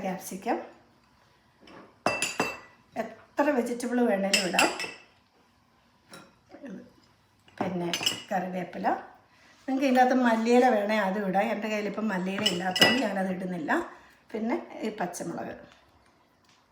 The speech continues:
ഇനി ഇത് നന്നായിട്ടൊന്ന് ഇളക്കി കൊടുക്കാം. അപ്പോൾ ഇത് ഈ വെജിറ്റബിൾസും സവോളയും, ഏം, പച്ചമുളകും കറിവേപ്പിലയും എല്ലാം ഇട്ട്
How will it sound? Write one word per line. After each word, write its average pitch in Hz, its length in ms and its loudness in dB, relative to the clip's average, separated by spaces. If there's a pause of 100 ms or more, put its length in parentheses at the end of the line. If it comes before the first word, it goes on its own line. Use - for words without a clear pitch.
(880)
ഇനി 233 200 2
ഇത് 214 140 2 (420)
നന്നായിട്ടൊന്ന് 208 800 2
ഇളക്കി 180 300 -6
കൊടുക്കാം. - 320 -10 (3250)
അപ്പോൾ - 220 -2
ഇത് 254 140 4 (380)
ഈ 262 140 -2
വെജിറ്റബിൾസും 285 680 2 (260)
സവോളയും, 233 600 2 (300)
ഏം, 214 260 -2 (280)
പച്ചമുളകും 226 600 2 (200)
കറിവേപ്പിലയും 226 640 2 (380)
എല്ലാം 247 380 6
ഇട്ട് 233 120 -2